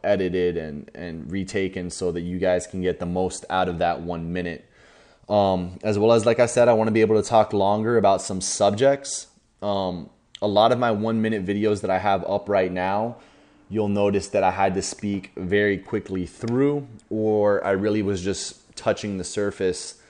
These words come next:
on what more I could really say. So you'll notice that as these next episodes start to roll out for Lodges, um, I'm gonna dive deeper on one of the one minute segments I had on Instagram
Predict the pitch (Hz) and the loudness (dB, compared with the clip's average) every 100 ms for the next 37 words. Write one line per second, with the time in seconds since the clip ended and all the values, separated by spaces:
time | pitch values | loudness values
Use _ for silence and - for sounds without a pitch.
0 | _ _ - 98 95 90 90 90 _ - | _ _ -6 -4 -2 -2 -6 -10 _ -12
1 | 95 98 90 98 98 95 92 87 90 87 | -2 0 0 -2 -2 -2 -2 -4 -2 -4
2 | 82 - 98 90 87 98 90 92 95 98 | -4 0 2 2 0 0 0 0 -2 0
3 | 104 104 - 107 98 95 85 92 92 87 | 0 0 0 0 2 2 0 -2 -2 -4
4 | - _ _ _ _ 110 117 - 117 110 | -8 _ _ _ _ -2 -2 0 0 2
5 | 113 113 104 - 110 104 107 98 98 98 | 2 2 0 0 0 0 -2 0 2 4
6 | 98 98 95 - - 92 92 98 101 95 | 6 6 4 0 -6 0 4 6 4 2
7 | 98 92 90 - 95 90 85 76 67 _ | 0 -2 -6 -8 -6 -4 -6 -8 -14 _
8 | 101 104 101 90 98 92 - 107 107 104 | -6 -4 -2 2 4 2 -2 -4 -4 -2
9 | 98 87 92 95 95 92 90 90 92 92 | -2 0 -2 -2 -4 -2 -4 -4 -4 -4
10 | 90 90 - - - 98 92 92 87 82 | -4 -6 -10 -20 -4 -2 -2 -4 -4 -4
11 | 92 85 80 95 104 101 87 87 87 85 | 0 -2 -2 -6 -6 -6 -4 -4 -4 -6